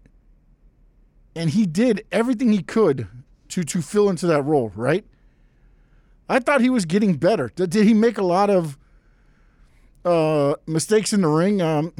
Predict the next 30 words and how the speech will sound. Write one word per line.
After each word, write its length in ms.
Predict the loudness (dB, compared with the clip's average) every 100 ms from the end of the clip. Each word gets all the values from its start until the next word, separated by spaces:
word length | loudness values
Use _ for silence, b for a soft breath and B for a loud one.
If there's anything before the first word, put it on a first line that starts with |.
| B B _ _
yeah, 220 | -6 -2 -2
I 100 | -2
mean, 180 | -4
if, 140 | -4 -6
if 160 | -8
you 140 | -6 -4
watched, 400 | -2 -2 -2 0
uh, 320 | 2 2 0 -4 -2
any 180 | 0
of 180 | 0 0
the 360 | 0 0 0 -4 -10 _ _ _ _ _ _ _ _ _ _ _ _
botches, 600 | -6 -2 0 0 0 -2
I 80 | -2
think 180 | -4 -2
there's 180 | 0
a 200 | 0 -2
channel 420 | -2 -4 -2 0 0
that's 260 | -2 -4 -18 -20 -20 -20 _ -8
designated 720 | 0 0 0 -2 0 0 -2 -4 _
on, 340 | -4 -2 -4 -4
on, 260 | -4 -2 -2
uh, 360 | -2 -2 -4 -8 -18
Steve 280 | -8 -6
McMichael. 500 | -4 -2 -2 -4 -6 -18 _ _ _ _ _ _ _ _ _ _ _ _ _ _ _ _ _ _ _ _ _ _ _ _ _ _ _ _ _ _ _
But, 220 | -10 -6 -2
man, 220 | 0 0
did 120 | -2
he 140 | -4
give 280 | 0 0 0 -2
everything, 560 | -2 0 -2 -4 -8 -10